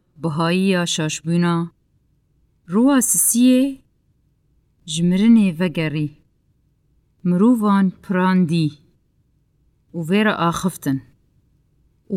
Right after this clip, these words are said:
vê ra xarin xarin. Piştî çêl rojî vegerî ezmên. Xuşkê, Yesû ew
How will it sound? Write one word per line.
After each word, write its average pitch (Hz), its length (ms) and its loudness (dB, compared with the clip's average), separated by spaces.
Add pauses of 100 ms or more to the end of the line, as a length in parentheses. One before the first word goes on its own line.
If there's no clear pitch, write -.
(120)
vê 202 220 0
ra 190 160 0 (360)
xarin 175 600 -2
xarin. 151 480 -6 (1200)
Piştî 208 460 -2 (460)
çêl 214 340 0 (120)
rojî 165 440 -2 (720)
vegerî 170 560 -2 (140)
ezmên. 143 360 -4 (1120)
Xuşkê, 185 500 -4 (960)
Yesû 180 440 -2 (880)
ew 233 200 -2